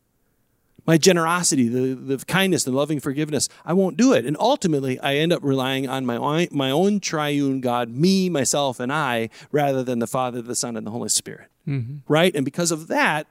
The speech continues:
Speaker 1: my will is bound. And I, I won't make the right decisions because I cannot. So I don't have that freedom of the will in that kingdom, in that world, that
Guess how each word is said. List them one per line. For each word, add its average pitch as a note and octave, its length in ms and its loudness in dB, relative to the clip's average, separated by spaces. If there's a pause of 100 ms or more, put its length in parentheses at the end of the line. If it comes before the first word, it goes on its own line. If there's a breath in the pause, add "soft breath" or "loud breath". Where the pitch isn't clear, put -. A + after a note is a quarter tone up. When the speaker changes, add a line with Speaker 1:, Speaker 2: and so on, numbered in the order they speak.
(200)
Speaker 1:
my D3+ 160 -2
will C#3 240 2
is A#2 100 -2
bound. A2+ 560 -6 (560)
And D3 100 0
I, D3 100 0 (200)
I D#3+ 100 2
won't D#3+ 580 -2
make C#3+ 240 -2
the C#3+ 80 -4
right B2+ 200 0
decisions - 640 -4 (160)
because A#2 260 -2
I G2 80 -16
cannot. A#2+ 640 -4 (540)
So C#3+ 140 2
I C3 40 4
don't F#3 420 0
have C3+ 240 -8
that D3 260 -2
freedom A#2+ 320 0
of A#2 100 -6
the C3 80 -6
will C3 240 0
in A2 120 -6
that C#3 320 -2
kingdom, B2 420 -2
in A#2+ 100 -4
that C3+ 220 -2
world, C#3 400 2
that C#3 180 -4